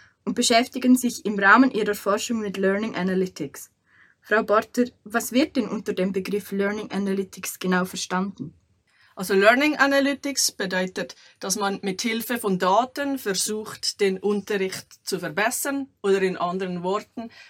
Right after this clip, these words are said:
Speaker 2: dass man versucht, den Lernerfolg der Studierenden zu erhöhen. Nun, was sind Daten? Das können ganz unterschiedliche Dinge sein. Man kann erheben, wie gut sich die Studierenden vorbereiten,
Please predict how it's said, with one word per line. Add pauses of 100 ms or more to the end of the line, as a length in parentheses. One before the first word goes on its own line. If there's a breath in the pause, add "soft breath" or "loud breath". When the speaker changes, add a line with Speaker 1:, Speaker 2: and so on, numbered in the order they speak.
Speaker 2:
dass
man
versucht,
den
Lernerfolg
der
Studierenden (220 soft breath)
zu
erhöhen. (360 soft breath)
Nun,
was
sind
Daten?
Das
können
ganz
unterschiedliche (320 soft breath)
Dinge
sein. (220 soft breath)
Man
kann
erheben,
wie
gut
sich
die
Studierenden
vorbereiten,